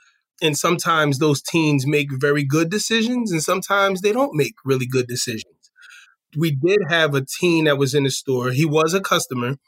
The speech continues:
uh, because he did purchase multiple, you know, controllers and stuff like that from us.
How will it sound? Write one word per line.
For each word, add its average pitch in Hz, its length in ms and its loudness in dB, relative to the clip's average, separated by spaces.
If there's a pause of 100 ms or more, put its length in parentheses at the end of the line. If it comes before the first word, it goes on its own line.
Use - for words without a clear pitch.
(260)
uh, 143 120 2
because 139 280 0
he 147 100 -2
did 151 260 0
purchase 147 560 -2
multiple, 139 760 0 (300)
you 156 80 2
know, 151 100 2
controllers 147 880 2
and 131 80 0
stuff 147 300 -2
like 135 240 -2
that 165 240 0
from 117 260 -6
us. - 280 -12